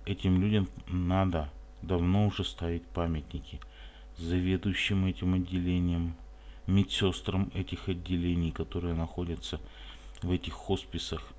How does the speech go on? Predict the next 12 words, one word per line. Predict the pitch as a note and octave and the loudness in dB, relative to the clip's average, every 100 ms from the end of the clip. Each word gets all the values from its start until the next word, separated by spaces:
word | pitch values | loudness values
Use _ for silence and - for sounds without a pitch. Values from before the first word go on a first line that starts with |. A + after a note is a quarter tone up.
| - - - - - E2 | -16 -16 -16 -16 -10 0
Да, | F2+ F#2+ G2 - | 4 4 2 -4
иногда | - F#2 F2+ E2 F#2 | 0 4 4 4 2
бывает | G2 G#2 F2+ F2 E2 D#2 - - - - - - | 4 2 4 2 2 -2 -8 -16 -18 -18 -18 -4
на | E2+ F2 | 2 2
жертвы, | E2 F2+ F2+ - F#2+ F2 - - | 4 2 2 0 0 0 -10 -4
на | F#2+ F2+ | -2 2
пожертвования | F#2+ F2 F#2 - F2+ F2 E2 | 2 4 0 2 2 2 2
каких-то | - D#2+ - - - | -2 -8 -8 -8 -2
меценатов, | E2 E2 - E2 E2+ F2+ F#2 - | -2 -2 -2 0 0 0 -4 -6
еще | F2 - - | -6 -2 -4
кого-то. | - F#2 F2 F2+ F2 - - - - - - - - - - - - - - - - - - - - - | 0 -2 0 -4 -6 -8 -16 -16 -16 -16 -16 -16 -18 -18 -18 -18 -18 -16 -16 -18 -18 -18 -16 -18 -12 -6
Признаюсь, | F2 F2+ F2+ F2 E2 - | -2 2 4 4 2 -4